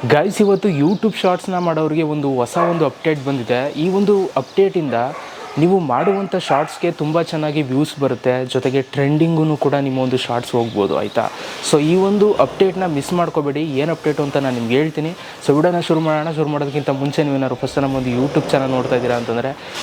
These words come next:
ಸಬ್ಸ್ಕ್ರೈಬ್ ಮಾಡ್ಕೊಳ್ಳಿ and ವಿಡಿಯೋ ಇಷ್ಟ ಆದರೆ ಒಂದು ಲೈಕ್ನ ಮಾಡಿ, ಆಯಿತಾ? ಲೈಕು ಬನ್ನಿ, ಇವತ್ತಿನ ವಿಡಿಯೋನ ಶುರು ಮಾಡೋಣ. ಗೈಸ್, ನಾನು ಅವಾಗಲೇ ಹೇಳ್ದಂಗೆ ಈ ಒಂದು ಅಪ್ಡೇಟ್ ಬಂದಿರೋದು YouTube ಶಾರ್ಟ್ಸ್ ಮೇಲೆ. ಯಾರೆಲ್ಲ YouTube ಶಾರ್ಟ್ಸ್ನ ಮಾಡ್ತೀರಾ, ನಿಮ್ಗಳಿಗೆ ಈ ಒಂದು ಅಪ್ಡೇಟ್ ಬಂದಿದೆ. So ಅದಕ್ಕೆ ನೀವು ಫಸ್ಟು YouTube ಆ್ಯಪನ್ನು ನೀವು ಅಪ್ಡೇಟ್ ಮಾಡ್ಕೊಳ್ಳಿ.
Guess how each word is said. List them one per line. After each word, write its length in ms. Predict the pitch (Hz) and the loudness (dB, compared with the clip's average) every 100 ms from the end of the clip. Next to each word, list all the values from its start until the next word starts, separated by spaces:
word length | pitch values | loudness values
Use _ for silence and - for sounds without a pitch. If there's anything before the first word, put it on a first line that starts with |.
| - | -2
ಸಬ್ಸ್ಕ್ರೈಬ್ 360 | 131 - 147 139 | -2 0 0 0
ಮಾಡ್ಕೊಳ್ಳಿ 360 | 131 131 143 | 0 -2 -2
and 120 | 131 | -2
ವಿಡಿಯೋ 160 | 123 120 | 0 0
ಇಷ್ಟ 140 | - | 0
ಆದರೆ 140 | 120 120 | -2 -2
ಒಂದು 160 | 139 | -2
ಲೈಕ್ನ 280 | 110 110 - | -4 -4 -6
ಮಾಡಿ, 240 | 98 67 - | -8 -8 -4
ಆಯಿತಾ? 220 | - 123 123 | -2 0 0
ಲೈಕು 360 | 120 113 127 139 135 | 0 -2 -6 -6 -2
ಬನ್ನಿ, 140 | 143 135 | 0 2
ಇವತ್ತಿನ 280 | 127 120 117 | 2 0 -2
ವಿಡಿಯೋನ 300 | 110 107 107 110 - - - - - - | 0 0 -2 -4 -8 -12 -12 -10 -4 0
ಶುರು 140 | 147 120 | 2 2
ಮಾಡೋಣ. 340 | 101 - 64 64 - - | 0 -2 -4 -4 -4 -2
ಗೈಸ್, 320 | 156 165 202 | 2 2 2
ನಾನು 180 | 196 180 | 2 2
ಅವಾಗಲೇ 320 | 139 175 202 | 2 2 0
ಹೇಳ್ದಂಗೆ 420 | 196 190 185 185 | 0 -2 -2 0
ಈ 60 | 190 | 0
ಒಂದು 280 | 170 170 160 | 0 0 -2
ಅಪ್ಡೇಟ್ 400 | 131 - 185 156 | -2 0 0 0
ಬಂದಿರೋದು 400 | 165 160 156 170 | -2 0 0 0
YouTube 440 | 143 143 170 180 - | 0 0 0 -2 0
ಶಾರ್ಟ್ಸ್ 300 | 143 139 - | 0 0 -2
ಮೇಲೆ. 360 | 139 123 127 131 | -4 -2 -2 0
ಯಾರೆಲ್ಲ 440 | 120 156 165 165 | 0 0 -2 -2
YouTube 420 | 160 139 156 170 - | -2 -2 -2 -4 -2
ಶಾರ್ಟ್ಸ್ನ 360 | 131 135 - | -2 -2 -2
ಮಾಡ್ತೀರಾ, 420 | 147 135 120 120 131 151 | 0 0 -2 -2 -2 -4
ನಿಮ್ಗಳಿಗೆ 460 | 139 160 180 175 170 | -2 0 2 2 2
ಈ 40 | |
ಒಂದು 220 | 147 139 | 2 0
ಅಪ್ಡೇಟ್ 360 | 127 - 135 127 | -2 0 -2 0
ಬಂದಿದೆ. 420 | 127 117 113 135 - - - - | -2 0 0 -2 -6 -12 -10 0
So 60 | 175 | 2
ಅದಕ್ಕೆ 260 | 180 190 | 4 4
ನೀವು 180 | 190 180 | 2 0
ಫಸ್ಟು 340 | - 151 - | -2 -4 0
YouTube 440 | 185 143 165 175 160 | 0 2 0 0 0
ಆ್ಯಪನ್ನು 300 | 156 160 156 | 0 0 -2
ನೀವು 180 | 151 143 | 0 -2
ಅಪ್ಡೇಟ್ 360 | 120 151 143 | -2 -2 0
ಮಾಡ್ಕೊಳ್ಳಿ. 420 | 139 123 123 110 | -2 -2 -2 -2